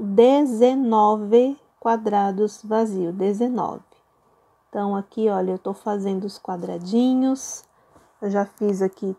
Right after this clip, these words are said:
três, seis, nove, ainda falta mais dez aqui pra chegar no dezenove. Aí, quando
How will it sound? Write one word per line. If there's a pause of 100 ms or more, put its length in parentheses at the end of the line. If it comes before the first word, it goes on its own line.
três,
seis,
nove,
ainda
falta
mais
dez
aqui
pra
chegar
no
dezenove. (440)
Aí,
quando